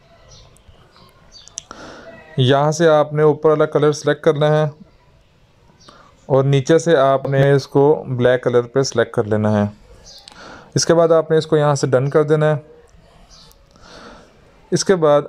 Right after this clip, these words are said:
आपने सबसे लास्ट में ये नीचे ऑप्शन नज़र आ रही है, आपने इस पर क्लिक करना है।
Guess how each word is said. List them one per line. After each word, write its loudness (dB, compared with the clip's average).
आपने 0
सबसे 0
लास्ट 0
में -2
ये 0
नीचे -2
ऑप्शन 0
नज़र 2
आ 4
रही -2
है, 4
आपने 0
इस -4
पर -6
क्लिक -4
करना 0
है। 0